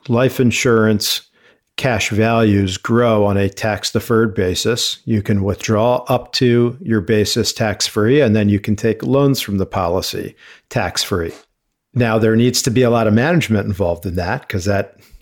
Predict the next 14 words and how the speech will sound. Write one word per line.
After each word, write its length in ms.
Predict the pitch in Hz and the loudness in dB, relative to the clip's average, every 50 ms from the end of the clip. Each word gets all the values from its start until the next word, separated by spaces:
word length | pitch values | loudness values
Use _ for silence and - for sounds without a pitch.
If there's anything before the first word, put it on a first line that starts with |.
| _ - | _ -6
adds 240 | - 123 120 113 101 | -4 -2 -2 0 0
a 60 | 113 | 2
lot 200 | 107 107 107 104 | 2 2 2 0
of 120 | 101 - - | -2 -2 -2
complexity 600 | - 107 - - 110 104 104 - - 104 107 101 | -4 -2 -2 0 -2 -2 -2 -4 -4 -2 0 0
and 140 | 98 92 | 0 0
moving 280 | 95 101 98 87 98 90 | 0 -2 -2 -2 -6 -8
parts 600 | - - - 117 113 110 101 95 - - - - _ - | -8 -6 -4 -2 0 0 0 -2 -4 -8 -8 -8 _ -4
into 540 | - 120 113 110 104 - - 113 104 101 101 | 0 2 2 2 0 0 0 0 2 2 2
an 100 | 98 - | 0 -2
already 600 | - - 113 110 107 104 98 104 101 101 98 92 | -2 0 0 2 2 2 2 2 2 0 0 -2
fairly 460 | - - - - 120 110 107 101 104 | -6 -8 -2 0 2 2 2 2 0
complex 600 | 101 - - 107 101 98 - - 101 92 - - | -2 -2 -4 -4 -4 -4 -4 -4 -4 -4 -4 -6
structure. 580 | - - 110 87 90 - - 113 110 143 139 | -4 -4 -4 -4 -4 -6 -4 -2 -2 -2 -2